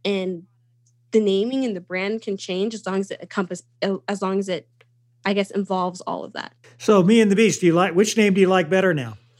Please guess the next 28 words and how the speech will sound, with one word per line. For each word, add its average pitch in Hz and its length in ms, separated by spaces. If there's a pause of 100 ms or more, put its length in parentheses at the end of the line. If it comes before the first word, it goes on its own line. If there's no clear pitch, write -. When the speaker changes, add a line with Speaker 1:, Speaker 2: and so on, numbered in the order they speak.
(320)
Speaker 1:
Uh, 240 300
I 262 160
like 381 280
Me 277 200
and 330 100
the 339 60
Bees 339 240
better. - 400 (460)
I 247 120
think 339 240
B 311 140
Sweet 339 220
Speaker 2:
Why? 330 180
Speaker 1:
is 247 60
catchier, 196 500
but 240 100
I 262 60
like 320 260
Me 349 180
and 330 100
the 311 40
Bees 247 480
because 220 760 (360)
everyone 294 460
can 262 240
become 233 400
the 220 120
me 226 560